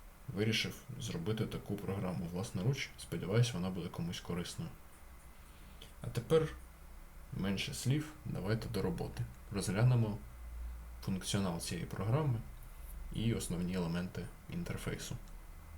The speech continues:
Розпочинати варто з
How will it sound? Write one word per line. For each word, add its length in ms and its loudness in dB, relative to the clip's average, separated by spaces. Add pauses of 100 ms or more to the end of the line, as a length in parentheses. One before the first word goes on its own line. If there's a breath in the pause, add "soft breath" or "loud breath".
(2000 loud breath)
Розпочинати 560 6
варто 500 6
з 140 -2